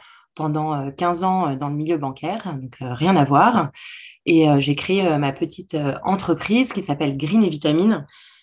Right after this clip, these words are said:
et qui a pour ambition, euh, de faire de l'éducation, euh, nutritionnelle,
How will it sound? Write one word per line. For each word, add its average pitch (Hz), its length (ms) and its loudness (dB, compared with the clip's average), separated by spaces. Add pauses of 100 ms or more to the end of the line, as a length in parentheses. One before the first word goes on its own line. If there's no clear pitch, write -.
(120)
et 165 100 -2
qui 165 100 -2
a - 40 2
pour 151 320 -4
ambition, 196 680 -2
euh, 151 180 -4
de 151 140 -4
faire 156 220 -6
de 143 80 -2
l'éducation, 180 680 -4
euh, 151 60 -4
nutritionnelle, 156 880 -4